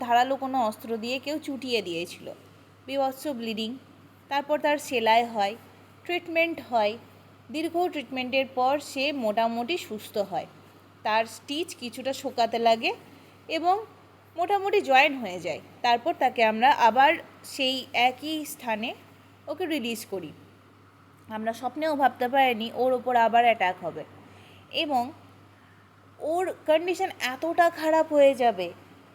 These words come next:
ওকে যখন সকালে কাকিমা খাবার দিতে যায় দেখে ও মরণাপন্ন অবস্থায় পড়ে আছে এবং মাথার যে জায়গায় কাটা ছিল সেই জায়গাটা আবার কোনোভাবে, হয়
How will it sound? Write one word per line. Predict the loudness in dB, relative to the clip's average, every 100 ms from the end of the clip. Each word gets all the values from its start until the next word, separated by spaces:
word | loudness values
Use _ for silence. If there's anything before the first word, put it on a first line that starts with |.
| -20 _ _ _ -20 _ -12
ওকে | -6 -4 2
যখন | 2 2 -2 -4 -4 2
সকালে | 2 4 4 4 0 0 -2
কাকিমা | -2 -4 -4 -4 -2
খাবার | 2 2 2 -2
দিতে | -2 0
যায় | 4 4 6
দেখে | 2 2 -4 -2 0
ও | 0 2
মরণাপন্ন | 2 2 2 0 0 0 0
অবস্থায় | 0 -8 -4 -4 -4
পড়ে | -4 0 0
আছে | 0 -8 -6 -4
এবং | -2 -4 -4
মাথার | -4 -2 -2
যে | -4 0
জায়গায় | 0 2 0 0
কাটা | -4 0 -2 -2
ছিল | -8 -8 -8 -20 -20 -8
সেই | -6 2
জায়গাটা | 2 4 4 4 4
আবার | 4 4 2 -2 -20 -20 -20 -20 -20 -20 -20 _ -16 -10
কোনোভাবে, | -4 -4 -2 -2 0 -2 -4 -20 -20 -20 -20 -20 _ -20 -20 -20 _
হয় | 0 0